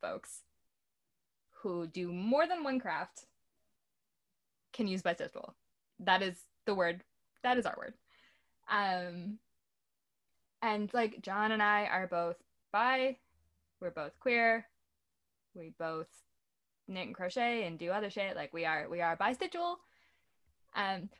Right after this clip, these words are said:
but more importantly, like, for this podcast, like, we, we use it to signal that we're queer, and we're using, like, we're using the word bisexual to signal that we are queer fiber folks, and we are looking to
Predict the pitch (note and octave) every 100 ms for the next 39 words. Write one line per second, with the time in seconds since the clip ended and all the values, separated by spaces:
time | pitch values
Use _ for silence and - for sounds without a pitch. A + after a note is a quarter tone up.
0 | - F4 F#4+ A#4+ G#4+ F4 F4+ D4+ D#4 -
1 | D#4+ E4 - B3+ B3+ A#3+ - - B3+ A#3+
2 | - _ _ _ _ _ _ _ B3+ D4
3 | D4 C#4+ D4+ D#4 D#4 D#4 C#4 - _ _
4 | _ _ _ _ - - C4+ B3 A#3 G#3
5 | F#3 G3+ - - - - A#3 A#3 A3+ A#3+
6 | A#3+ A#3 A3+ - G#3+ A3+ A#3+ B3+ B3+ A#3+
7 | A3 G#3+ G3+ F3+ F#3+ F#3 F3+ - A#3+ A3+
8 | A3 G#3+ G#3 G3 G3+ G3 - G#3+ G#3 G3
9 | F#3+ F#3+ - F#3 - G3 F#3+ G3 F#3+ F#3
10 | F3+ F3+ F3+ _ _ _ _ _ _ _
11 | _ _ _ G#3+ G#3 G#3+ F#3 F3+ - _
12 | _ _ - - G#3+ F#3+